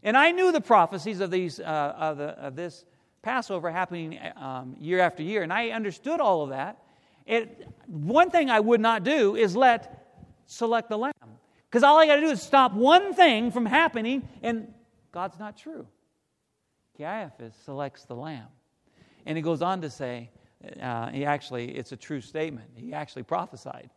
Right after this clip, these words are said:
and that one man should die for the people, and that would be Jesus dying for us. So all our, all of us will not die. Then it goes on to say in John, um, eleven fifty-three,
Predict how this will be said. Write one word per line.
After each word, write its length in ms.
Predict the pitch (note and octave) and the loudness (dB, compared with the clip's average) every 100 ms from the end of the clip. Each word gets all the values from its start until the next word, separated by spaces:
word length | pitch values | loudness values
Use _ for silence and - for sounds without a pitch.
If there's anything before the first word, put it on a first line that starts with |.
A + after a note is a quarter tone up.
| _ _ - | _ _ -18
and 280 | B2+ B2 C3 | -14 -12 -10
that 120 | C3+ | -10
one 280 | C3 C#3+ C#3 | -8 -10 -10
man 240 | C3 B2+ | -12 -14
should 200 | - A#2+ | -14 -10
die 280 | C3+ C3+ A#2+ | -6 -6 -8
for 140 | B2+ | -14
the 60 | B2 | -18
people, 460 | - D3+ B2 A2+ _ _ _ _ _ - | -16 -18 -18 -20 _ _ _ _ _ -18
and 180 | B2 | -14
that 160 | B2+ C#3 | -12 -12
would 160 | C3 A#2 | -12 -12
be 120 | B2 | -14
Jesus 440 | A#2 D3+ B2+ A#2 | -14 -14 -14 -18
dying 320 | B2 A2+ A2+ | -20 -20 -20
for 180 | A2 B2+ | -20 -14
us. 260 | C#3 A#2 - | -14 -14 -16
So 100 | C3 | -18
all 440 | - C#3+ D#3 D3 | -8 -4 -4 -4
our, 320 | D3 C3+ B2 - _ _ | -6 -6 -8 -14 _ _
all 200 | C3+ B2+ | -6 -6
of 80 | B2 | -6
us 180 | A#2+ B2+ | -12 -12
will 80 | |
not 220 | B2 A#2 A#2+ | -12 -12 -12
die. 320 | A#2+ A2 G2+ _ _ _ _ _ _ _ _ _ _ _ _ _ | -12 -14 -20 _ _ _ _ _ _ _ _ _ _ _ _ _
Then 160 | G3+ C4+ | 0 0
it 80 | B3 | 2
goes 180 | A#3 G3 | 0 0
on 140 | F#3+ | -4
to 80 | F#3 | -6
say 400 | - D#3+ E3+ F#3 | -6 -4 -4 -8
in 240 | D3 C#3+ | -12 -8
John, 280 | C#3+ C#3+ D3 | -4 -4 -6
um, 400 | D3+ B2+ B2 D3 B2+ | -10 -12 -12 -16 -8
eleven 360 | C3+ C#3+ C#3 | -4 -4 -4
fifty-three, 680 | - C#3+ C#3 B2 E3 G3 | -12 -12 -12 -10 -4 -4